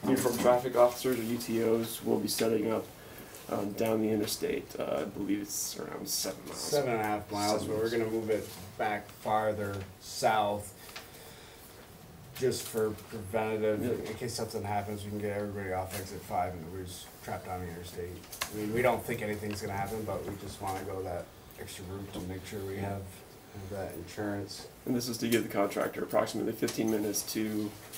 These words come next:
Speaker 1: get everything set, set up the blast, and then they can check the roadway, uh, sixty-three, the interstate, both northbound and southbound, make sure there's no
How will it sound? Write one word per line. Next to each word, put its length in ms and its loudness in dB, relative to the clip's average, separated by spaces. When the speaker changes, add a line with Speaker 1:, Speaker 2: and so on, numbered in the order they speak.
Speaker 1:
get 100 4
everything 340 4
set, 400 4
set 180 6
up 80 4
the 60 2
blast, 440 4
and 80 0
then 100 2
they 60 2
can 180 -4
check 220 0
the 80 2
roadway, 520 2
uh, 80 -4
sixty-three, 720 0
the 100 2
interstate, 440 0
both 200 0
northbound 420 2
and 100 0
southbound, 440 2
make 100 -2
sure 220 4
there's 180 0
no 420 4